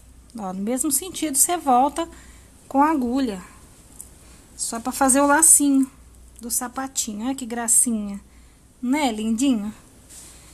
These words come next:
Ficou uma gracinha. Daí, vocês vão arrumando, né? Aqui com o dedo, com a mão, pra, pra ajeitar, ficar bem bonitinho, né?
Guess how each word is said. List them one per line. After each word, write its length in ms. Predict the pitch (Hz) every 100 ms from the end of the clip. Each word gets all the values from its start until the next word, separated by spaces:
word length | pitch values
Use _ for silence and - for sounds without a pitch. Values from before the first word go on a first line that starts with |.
| -
Ficou 200 | - -
uma 140 | 254 254
gracinha. 560 | 294 381 - 240 180
Daí, 140 | 180 220
vocês 180 | 320 349
vão 140 | 381
arrumando, 360 | 466 370 277 262
né? 260 | 254 320
Aqui 140 | - 254
com 140 | 247
o 60 | 214
dedo, 580 | 202 226 285 269 254
com 180 | 247 -
a 60 | 202
mão, 560 | 196 208 262 269 285
pra, 160 | 269 226 - - - - - -
pra 140 | 226
ajeitar, 720 | 214 247 233 - 214 262 262
ficar 220 | - 233
bem 200 | 220 262
bonitinho, 640 | 262 339 427 - 254 202 214
né? 260 | 247 359